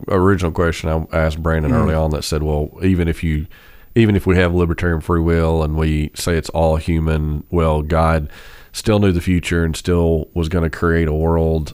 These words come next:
Speaker 1: of, of free will agent people who he knew were gonna commit evil. So doesn't that still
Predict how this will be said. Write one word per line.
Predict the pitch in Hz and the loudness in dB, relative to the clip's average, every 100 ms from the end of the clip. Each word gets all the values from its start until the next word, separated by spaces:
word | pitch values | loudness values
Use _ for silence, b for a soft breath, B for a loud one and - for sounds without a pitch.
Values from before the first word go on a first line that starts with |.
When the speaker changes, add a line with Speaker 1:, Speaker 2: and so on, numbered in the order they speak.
| - - | -12 -4
Speaker 1:
of, | 80 76 73 - - _ - | 0 0 -4 -12 -20 _ -6
of | 87 73 - - - | -4 -4 -10 -20 -18
free | - 98 87 | 0 2 4
will | 87 82 - | 4 2 0
agent | 85 82 80 - | 0 0 -4 -2
people | 87 - 80 | -4 -2 -2
who | 85 | 0
he | 80 76 | 0 0
knew | 82 117 | 4 4
were | 95 85 | 4 2
gonna | 82 78 | 0 -2
commit | 82 80 78 | -2 -2 -2
evil. | 78 80 | -2 -4
So | - 80 | -4 -2
doesn't | 85 80 71 | 0 0 -2
that | 82 - | -4 -4
still | - 87 82 80 | -4 0 2 0